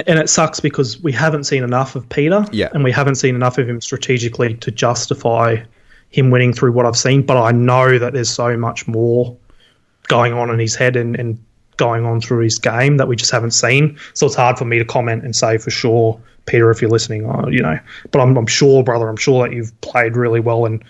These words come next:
Speaker 1: that you have, that you've approached the game rationally, but
Speaker 2: The
Speaker 1: it's just hard to see that.
Speaker 2: The final
Speaker 1: Yeah.
Speaker 2: pairing, of course, is Michelle Tara.
Speaker 1: Michelle.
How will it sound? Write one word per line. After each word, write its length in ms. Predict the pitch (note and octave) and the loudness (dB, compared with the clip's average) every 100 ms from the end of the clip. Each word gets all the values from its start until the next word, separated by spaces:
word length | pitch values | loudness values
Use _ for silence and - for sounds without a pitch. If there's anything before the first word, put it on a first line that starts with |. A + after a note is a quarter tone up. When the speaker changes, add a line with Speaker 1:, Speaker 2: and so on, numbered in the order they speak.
| _ - | _ -4
Speaker 1:
that 100 | B2 | 0
you 80 | |
have, 260 | A#2+ A2 A#2 - | 0 -2 -6 -8
that 140 | - C3 | -4 -2
you've 160 | A2+ | -4
approached 420 | D3+ - A#2+ A#2 - | -6 -4 -4 -2 -2
the 60 | |
game 260 | B2+ A2 G#2+ | -2 -2 -4
rationally, 500 | G#2+ - A#2+ A2 A2 - _ | -4 -6 -6 -6 -8 -12 _
but 100 | - | -4
Speaker 2:
The 20 | |
Speaker 1:
it's 80 | A#2 | -2
just 160 | C3 - | -4 -2
hard 260 | B2 A2+ | 0 0
to 80 | A2+ | -2
see 220 | - A#2 | -4 0
that. 260 | A#2 A#2 - - _ _ _ B2 | 0 0 -4 -20 _ _ _ -10
Speaker 2:
The 100 | A#2+ | 0
final 260 | C#3+ C3 | 2 2
Speaker 1:
Yeah. 60 | B2+ | 2
Speaker 2:
pairing, 180 | A2 G#2 | 2 0
of 60 | E2+ | -2
course, 180 | G#2 G2 | -4 -4
is 80 | |
Michelle 300 | F2+ F#2 F#2+ | -8 -2 -2
Tara. 440 | F2+ - D2+ G1+ - - - - - - - _ _ - - - _ _ - | -2 -4 -4 -6 -10 -20 -20 -20 -20 -20 -20 _ _ -20 -20 -20 _ _ -2
Speaker 1:
Michelle. 380 | C#3 B2 B2 | 0 0 -2